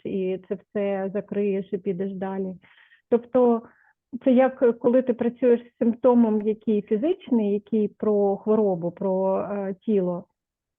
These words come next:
і коли зникає причина цього симптому, це не означає, що ти обов'язково на сто відсотків просто зцілишся. Ти знайдеш людину, яка приведе тебе до зцілення, хорошого лікаря, якісь нові ліки, якусь нову, е,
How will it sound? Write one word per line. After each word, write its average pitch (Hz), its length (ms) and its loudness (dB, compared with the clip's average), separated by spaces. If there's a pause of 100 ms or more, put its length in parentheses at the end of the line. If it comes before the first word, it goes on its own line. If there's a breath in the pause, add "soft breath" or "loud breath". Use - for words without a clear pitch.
(320)
і 240 60 -4
коли 240 400 4
зникає 233 600 2
причина 214 760 0 (100)
цього 208 380 0
симптому, 269 600 0
це 240 160 -2
не 214 140 0
означає, 226 560 -2
що 226 140 -10
ти 226 120 0
обов'язково 208 580 -2
на 202 140 -2
сто 196 160 -4
відсотків 226 460 -4
просто 214 360 -6
зцілишся. 180 760 -4
Ти 233 120 2
знайдеш 196 560 -2
людину, 196 560 -2
яка 180 260 -6
приведе 196 420 -6
тебе 185 260 -8
до 185 100 -8
зцілення, 175 520 -4
хорошого 247 540 -4
лікаря, 185 680 -4 (400 soft breath)
якісь 226 320 -2
нові 262 280 2
ліки, 196 420 -4
якусь 185 420 -4
нову, 233 1000 2
е, 208 300 -4